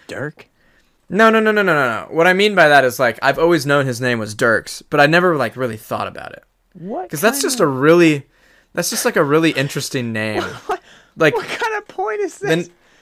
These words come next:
Speaker 1: His
Speaker 2: the
Speaker 1: name,
Speaker 2: name
Speaker 1: his name is
Speaker 2: Dirks.
Speaker 1: Dirks, and I, I never really sat
Speaker 2: <laughs>
Speaker 1: down and thought about that.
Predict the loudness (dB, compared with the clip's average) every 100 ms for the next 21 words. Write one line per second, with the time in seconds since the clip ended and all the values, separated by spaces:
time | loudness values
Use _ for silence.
0 | _ -12 -10 -2 0 6 8 8 6 2
1 | 6 8 6 2 -4 -4 -6 -12 -14 -16
2 | -20 _ _ _ -12 -10 -6 -4 -4 -2
3 | -4 0 4 4 2 -2 -4 4 4 4
4 | -8 -6 -4 -4 -6 -6 -8 -12 -12 -14